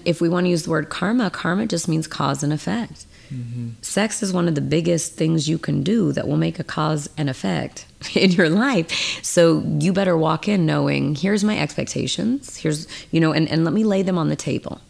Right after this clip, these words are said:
Speaker 2: Mm-hmm.
Speaker 1: Because a lot of the spirituality is a spiritual bypass, especially around sexuality, where people don't say, "This is what I want."
Speaker 2: Mm-hmm.
Speaker 1: I actually think a lot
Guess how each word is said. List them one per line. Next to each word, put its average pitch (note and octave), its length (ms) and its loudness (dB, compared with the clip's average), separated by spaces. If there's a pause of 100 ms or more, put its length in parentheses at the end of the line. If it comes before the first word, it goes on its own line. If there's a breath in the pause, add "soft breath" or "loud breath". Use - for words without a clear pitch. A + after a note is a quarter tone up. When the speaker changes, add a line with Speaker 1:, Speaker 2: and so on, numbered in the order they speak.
(140)
Speaker 2:
Mm-hmm. A#2 460 -4 (180)
Speaker 1:
Because D#3+ 200 2
a D#3 60 2
lot D#3+ 260 2
of E3+ 100 -2
the E3+ 60 0
spirituality C#3+ 640 -2
is C3+ 100 -2
a C3 60 -2
spiritual B2+ 440 -4
bypass, - 800 -6
especially D3 580 -4
around C3+ 220 -2
sexuality, - 640 -10 (400 loud breath)
where C#3 100 -2
people C#3+ 260 2 (140)
don't C#3+ 320 2
say, - 400 -4 (320 loud breath)
"This D3+ 240 0
is C#3 160 -4
what C3+ 140 -4
I - 80 -6
want." - 400 -12 (100)
Speaker 2:
Mm-hmm. A2+ 380 -6 (160)
Speaker 1:
I E3 100 2
actually A#3 240 0
think A#3+ 160 2
a D#3+ 60 2
lot C#3 260 0